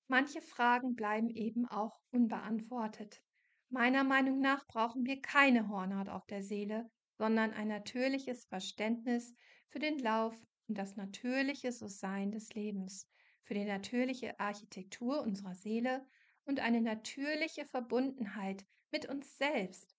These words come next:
eine Rückverbindung, für natürliche Rhythmen,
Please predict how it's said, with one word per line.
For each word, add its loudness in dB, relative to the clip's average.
eine 2
Rückverbindung, -4
für 2
natürliche -4
Rhythmen, -8